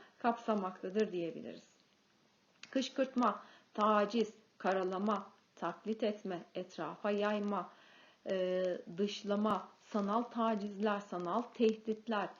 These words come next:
fake hesaplarla mağdur ile ilişki kurarak mağduru kandırmak, mağdurun, e, haber ya da bilgisi olmadan elindeki elektronik cihaza gire-, e, giriş yapılması, e,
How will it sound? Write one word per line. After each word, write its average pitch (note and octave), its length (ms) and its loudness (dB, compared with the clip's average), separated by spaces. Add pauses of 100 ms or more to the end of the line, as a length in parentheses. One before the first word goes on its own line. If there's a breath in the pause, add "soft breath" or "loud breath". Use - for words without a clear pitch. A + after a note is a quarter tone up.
(140)
fake B3 320 2
hesaplarla A3 840 2 (300 loud breath)
mağdur A3 360 4
ile A#3+ 200 2
ilişki A3 380 -2
kurarak A3 480 2
mağduru F#3 460 -2
kandırmak, B3 720 2 (260 loud breath)
mağdurun, A#3+ 640 2 (280 loud breath)
e, G3 60 0
haber G#3 460 2
ya B3 180 4
da G3+ 100 0
bilgisi G#3+ 380 -2
olmadan A3 640 2 (260 loud breath)
elindeki A3 560 2
elektronik G#3 680 0
cihaza A#3+ 320 2
gire-, G#3 440 0
e, F#3+ 200 2
giriş F#3 420 -4
yapılması, B3 720 2 (400 loud breath)
e, G3+ 80 4